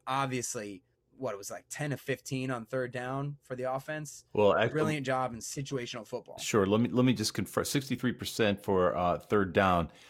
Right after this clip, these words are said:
Speaker 2: I just, uh, saw the ranking for the red zone offense, and Pittsburgh ranked second to, believe it or not, Cincinnati.
Speaker 1: Yeah.
Speaker 2: Cincinnati is seventy-six, seventy-seven percent.
Speaker 1: No way.
Speaker 2: We're at seventy-five percent.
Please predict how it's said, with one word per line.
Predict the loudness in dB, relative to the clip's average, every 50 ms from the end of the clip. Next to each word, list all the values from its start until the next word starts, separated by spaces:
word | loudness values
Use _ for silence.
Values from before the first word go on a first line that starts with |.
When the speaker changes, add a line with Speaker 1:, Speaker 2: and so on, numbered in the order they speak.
| -18 _ -6
Speaker 2:
I | -2
just, | 0 0 0 0 0 4 6
uh, | 6 6 6
saw | 4 2 2 2 2
the | 2 2
ranking | 4 4 4 4 2 0 -2
for | -2 -2 -2 0 0
the | 0 2
red | 2 2 2 2 2
zone | 2 2 2 2 2 2 0 -2 -6 _ _ _ _ _ _ _ _ _ _ _ -2
offense, | -2 0 0 2 2 2 2 0 -2
and | -4 -2 -2 -2 -2 -2 0
Pittsburgh | -2 -2 0 2 0 2
ranked | 4 2 2 2 0 -2
second | -2 -2 0 2 2 2 2 0 -4 -4 -6 -8 -12 -18 _ _ _ _ _ _ _ _ _ _ _ _ _ -8
to, | -6 -2
believe | 2 2 2 4 2
it | 2 2
or |
not, | 4 2 2 2
Cincinnati. | 0 0 0 0 0 2 4 4 6 6 6 4 2
Speaker 1:
Yeah. | 0
Speaker 2:
Cincinnati | -2 -4 -2 -2 -2 0 0 2 2 2 2 2
is | 0 0 0 0
seventy-six, | 0 0 2 2 2 2 2 0 -2 -2 -2 -4 -4 -4
seventy-seven | 0 0 0 0 0 -2 2 2 2 4 4 2
percent. | 0 0 2 2 2 2 2
Speaker 1:
No | 2
way. | 2
Speaker 2:
We're | 2 2
at | 2
seventy-five | 2 2 2 2 2 0 -2 0 0 0 0 0 -2 -2
percent. | -4 -4 -2 -2 -2 -2 -4 -6